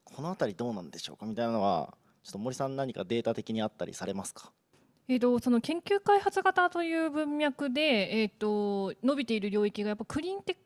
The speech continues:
Speaker 2: クですね。あの、クリーンテックと言いますか、あとク-、クライメートテックと言えば良いのか、あの、まあ、えっと、両方を指す場合もあるんですけれども、その分野の上昇、金額の上昇率っていうのは、えっと、年々増えているかなと思っております。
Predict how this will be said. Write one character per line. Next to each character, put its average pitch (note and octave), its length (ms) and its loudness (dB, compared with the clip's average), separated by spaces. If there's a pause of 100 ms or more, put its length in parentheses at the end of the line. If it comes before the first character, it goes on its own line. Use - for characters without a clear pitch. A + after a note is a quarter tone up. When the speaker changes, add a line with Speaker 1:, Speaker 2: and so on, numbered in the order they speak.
Speaker 2:
ク F#3 300 -8
で F#3 100 -8
す D#3+ 140 -12
ね。 D#3 100 -12
あ G3 120 -4
の、 F#3 280 -6 (320)
ク C4+ 100 -6
リ C4+ 100 -2
ー C#4+ 80 -4
ン B3 80 -6
テ C#4+ 120 -10
ッ - 40 -10 (100)
ク - 100 -20
と G3 220 -10
言 F#3+ 140 -14
い G3 40 -12
ま G3 100 -12
す - 60 -16
か、 G3 60 -16
あ F#3+ 40 -16
と G3 80 -18 (140)
ク-、 - 140 -10
ク C4 120 -4
ラ D4 120 4
イ C#4+ 40 4
メ C#4 100 4
ー C4 40 4
ト C4 80 2
テ B3 80 -2
ッ - 40 -2
ク - 120 -14
と F3+ 180 -8
言 A3 180 0
え G3+ 40 -2
ば F3+ 180 -4
良 G#3 200 0
い G3+ 40 -2
の F#3+ 100 -4
か、 F3+ 220 -6
あ F#3+ 120 -6
の、 F#3 240 -8 (340)
ま A#3+ 120 2
あ、 - 160 -2
え G#3 100 -2
っ - 20 -12
と、 F#3 520 -4
両 C4 140 0
方 A#3+ 280 0
を F3+ 80 -4
指 A#3 100 -4
す G#3 120 -6
場 F#3+ 120 -6
合 F#3 80 -4
も G3 160 -2
あ G3+ 60 -2
る F#3+ 100 -4
ん F3+ 40 -6
で F3+ 100 -6
す - 80 -16
け F#3+ 80 -8
れ F#3 80 -6
ど G3 80 -2
も、 A#3+ 200 4 (280)
そ E4 160 -4
の F#4 100 -2
分 F#4 260 -2
野 A#3 120 0
の G3+ 100 -2
上 G3+ 240 -2
昇、 A3+ 240 -2
金 A#3 300 -4
額 A#3 160 0
の A3+ 80 0
上 A3+ 180 -2
昇 B3 200 -4
率 G3 260 -10
っ - 20 -20
て - 140 -10
い G#3 80 -4
う G#3 80 -4
の G#3+ 140 -6
は、 C#4+ 180 0
え F#3 40 -2
っ - 40 -14
と、 G3 80 -6
年 G#3+ 240 -2
々 G#3 200 -4
増 A3 80 -2
え G3 60 -4
て G3 140 -8
い G3 60 -6
る G3 80 -8
か G3+ 120 -10
な G3+ 100 -8
と F#3+ 80 -14
思 F#3+ 160 -10
っ - 40 -12
て - 80 -12
お F#3 60 -8
り F#3 80 -8
ま G#3+ 120 0
す。 G#3 140 -2